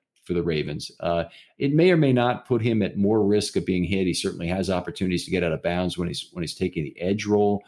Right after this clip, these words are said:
but there's also opportunities when, when he's right turning the corner where he might take a big hit, um, in, in, by, by trying to, you know, have him attacking the edge on a regular basis.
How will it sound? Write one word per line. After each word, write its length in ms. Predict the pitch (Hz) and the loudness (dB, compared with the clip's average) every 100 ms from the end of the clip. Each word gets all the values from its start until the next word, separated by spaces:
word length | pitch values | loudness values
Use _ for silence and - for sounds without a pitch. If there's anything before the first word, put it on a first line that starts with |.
| - _ | -18 _
but 100 | 98 | -2
there's 140 | 98 | 2
also 260 | 101 92 92 | 2 0 0
opportunities 640 | 90 85 87 87 82 - - | 0 -2 -2 0 0 -2 -6
when, 180 | 87 - | -6 -4
when 140 | 85 | -4
he's 220 | 80 - - | -2 -6 -2
right 240 | 95 87 - _ _ | 2 2 -2 _ _
turning 260 | - 123 90 | -2 0 0
the 80 | 82 | -2
corner 400 | - 117 98 82 | 2 2 2 2
where 120 | 82 | 2
he 60 | 80 | 0
might 180 | 85 | -2
take 160 | - 82 | -2 -4
a 40 | |
big 200 | 78 80 | -2 -2
hit, 320 | 76 82 78 - - _ _ | -2 -4 -4 -10 -20 _ _
um, 360 | 73 73 - - - | -8 -6 -6 -10 -14
in, 380 | 85 - 90 87 | -12 -6 -4 -4
in, 140 | - 80 90 | -4 -8 -2
by, 300 | 90 90 - _ - | 0 0 -2 _ -2
by 220 | 90 85 _ _ - | 0 0 _ _ -6
trying 320 | - 110 92 | 2 4 4
to, 200 | 82 82 - - - - - _ 90 - _ | 2 -2 -6 -20 -20 -20 -20 _ -18 -18 _
you 100 | 90 | -6
know, 80 | 92 | -2
have 220 | 85 113 | 0 2
him 160 | 104 87 | 2 0
attacking 440 | 87 98 87 85 | 0 -2 -2 -2
the 120 | 80 90 | 0 2
edge 240 | 90 85 | 2 0
on 80 | 82 | -2
a 60 | |
regular 320 | 76 76 76 73 | -2 -4 -4 -6
basis. 480 | 78 80 - - | -2 -2 -4 -10